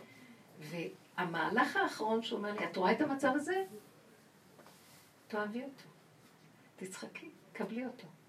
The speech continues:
תשלימי איתו לגמרי." עכשיו קמתי וחזרתי לבית, אתם לא יודעים מה נהיה, איך שאני נכנסת, כנראה הם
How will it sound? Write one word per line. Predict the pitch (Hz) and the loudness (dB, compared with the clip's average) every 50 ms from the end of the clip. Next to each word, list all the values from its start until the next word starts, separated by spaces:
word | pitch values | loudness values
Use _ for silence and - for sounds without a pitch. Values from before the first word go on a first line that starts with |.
| - - - | -20 -12 -6
תשלימי | - 240 - - - 381 415 453 453 415 370 | -4 -4 -2 -2 -2 -2 0 0 2 2 0
איתו | 370 339 320 | 0 0 -2
לגמרי." | 302 - - 233 208 208 - - - - - - - - - - - - - - - - - - - - - - - - - - - - - - - - | -2 -2 -2 -4 -4 -4 -6 -12 -14 -18 -20 -20 -20 -20 -20 -20 -20 -20 -20 -20 -20 -20 -20 -20 -20 -20 -20 -20 -20 -20 -20 -20 -20 -20 -20 -20 -16 -12
עכשיו | - - - 302 285 - | -8 -6 -6 -6 -4 -4
קמתי | - 269 294 302 - - 277 233 | -4 -2 -2 -2 -2 -2 -2 0
וחזרתי | 233 - - 202 185 196 202 214 214 - - 220 214 208 208 214 - - - | -2 -2 -2 -2 -2 -2 -2 -4 -4 -4 -2 -2 -2 -2 -4 -4 -6 -8 -6
לבית, | 185 185 185 185 165 160 156 170 185 - - - | -2 -2 -2 -2 -2 -4 -4 -4 -6 -10 -12 -8
אתם | - - 190 185 | -4 -2 0 0
לא | 202 | 2
יודעים | 233 240 294 269 254 247 233 | 0 0 0 -2 -4 -4 -4
מה | 214 208 214 214 | -4 -2 -2 0
נהיה, | 220 214 190 190 202 | -2 -2 -4 -2 -2
איך | 220 240 - | -2 -2 -2
שאני | - 339 302 302 269 | -2 -2 -2 -2 -2
נכנסת, | 254 - - - 220 202 196 - - - - - - - - - - - | -2 -4 -4 -6 -6 -6 -6 -6 -6 -8 -8 -12 -18 -18 -16 -16 -16 -8
כנראה | - - 196 190 196 208 262 | -4 -2 0 0 2 0 0
הם | 339 381 | 0 0